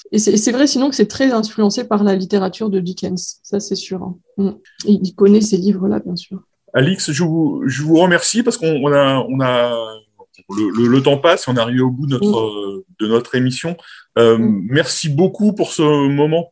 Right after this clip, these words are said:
Speaker 2: passionnant passé avec moi pour parler de Gustave Doré. On, on pourrait encore en parler, euh,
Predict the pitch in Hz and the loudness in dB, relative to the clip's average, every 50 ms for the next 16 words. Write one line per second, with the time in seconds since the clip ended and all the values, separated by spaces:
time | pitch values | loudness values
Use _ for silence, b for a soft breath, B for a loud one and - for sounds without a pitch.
0 | _ _ _ 156 151 - - - 165 156 151 156 160 160 - 131 127 - - 139 | _ _ _ 0 0 0 0 0 0 2 2 2 0 2 0 -2 -2 0 0 0
1 | 131 135 131 131 139 143 147 120 113 - 117 117 127 127 117 117 131 131 - - | 0 0 -2 -2 -2 -2 -2 -2 -2 -2 0 0 0 -2 -4 -8 -8 -6 -2 0
2 | 127 117 113 127 127 127 156 165 151 127 117 95 123 120 - 131 139 151 143 131 | 0 0 4 4 4 4 4 2 0 0 -2 -4 -6 -8 -4 0 0 2 2 2
3 | 120 - 151 143 135 117 - - 123 120 123 135 143 147 143 135 117 104 104 104 | 0 0 0 0 0 0 0 0 -2 -2 -2 -4 -4 -4 -4 -4 -4 -4 -6 -6
4 | 98 101 101 | -8 -8 -8